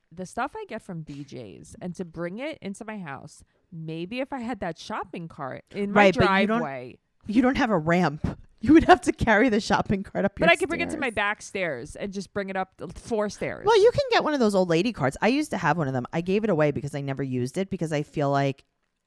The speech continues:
Speaker 2: I don't know, I felt weird using it.
Speaker 1: No, no, no. I've had, like, three of them. I don't want that. I want a shopping cart.
Speaker 2: I want a real
Speaker 1: <laughs>
Speaker 2: shopping
Speaker 1: Yeah,
Speaker 2: cart. I want,
Speaker 1: uh-huh.
Speaker 2: like, <laughs>
Speaker 1: I want,
Speaker 2: I
Speaker 1: like, a
Speaker 2: want,
Speaker 1: Stop
Speaker 2: like,
Speaker 1: and Shop
Speaker 2: like a King
Speaker 1: cart.
Speaker 2: Cullen
Speaker 1: Uh-huh.
Speaker 2: shopping cart.
Speaker 1: Yes.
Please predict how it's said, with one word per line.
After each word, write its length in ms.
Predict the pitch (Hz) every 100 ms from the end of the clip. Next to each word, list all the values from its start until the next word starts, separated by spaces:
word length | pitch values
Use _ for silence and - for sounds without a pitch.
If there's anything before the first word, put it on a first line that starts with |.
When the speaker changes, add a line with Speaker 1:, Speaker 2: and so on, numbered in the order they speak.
| -
Speaker 2:
I 80 | 165
don't 120 | 160
know, 100 | 131
I 60 |
felt 300 | 123 151 147
weird 260 | 147 139 135
using 340 | 131 131 123
it. 220 | 170 233 202
Speaker 1:
No, 240 | 240 330
no, 120 | 370
no. 140 | 359 269
I've 240 | 214 233
had, 220 | 247 269
like, 220 | 226 180
three 220 | - 202 190
of 60 |
them. 120 | 156
I 80 | 151
don't 180 | 156 170
want 220 | 156 151
that. 180 | 151 123
I 80 | 117
want 120 | 170
a 40 | 165
shopping 420 | - 156 - 147
cart. 240 | 151 - - _
Speaker 2:
I 80 | -
want 120 | 190 180
a 60 |
real 200 | 160 156
Speaker 1:
<laughs> 100 | 151
Speaker 2:
shopping 220 | 135 - 262
Speaker 1:
Yeah, 140 | 240 156
Speaker 2:
cart. 80 | -
I 120 | 165
want, 220 | 196 220 359
Speaker 1:
uh-huh. 80 |
Speaker 2:
like, 240 | 202 180 - -
<laughs> 80 | - - - - _ _ - _ -
Speaker 1:
I 140 | 254
want, 200 | 330 294 262
Speaker 2:
I 60 |
Speaker 1:
like, 80 | 233
a 40 |
Speaker 2:
want, 200 | 285 262
Speaker 1:
Stop 280 | 233 208 208
Speaker 2:
like, 80 | 220
Speaker 1:
and 80 | 202
Shop 440 | - 170 160 - _ _ _
Speaker 2:
like 180 | 202 196
a 100 | 196
King 460 | - - 240 226 254
Speaker 1:
cart. 140 | 185
Speaker 2:
Cullen 360 | 208 180 175 170
Speaker 1:
Uh-huh. 100 | 220
Speaker 2:
shopping 500 | 208 247 269 135 147
cart. 180 | 277
Speaker 1:
Yes. 380 | 392 240 165 -